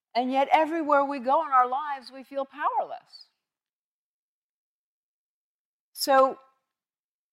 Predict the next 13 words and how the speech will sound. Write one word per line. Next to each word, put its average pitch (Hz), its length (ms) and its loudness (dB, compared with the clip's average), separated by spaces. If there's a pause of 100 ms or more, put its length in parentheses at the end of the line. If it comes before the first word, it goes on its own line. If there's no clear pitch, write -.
(260)
they 349 500 2 (200)
offer 269 680 6
instrumentarian 262 960 -8 (160)
power 233 480 0 (400)
as 233 180 -2
a 240 100 -6
solution 262 800 -6
to 233 120 -10
this 214 220 -10
broken 233 600 -2
modernity. 226 600 -10 (840)
Computational 240 920 -2
governance 214 840 2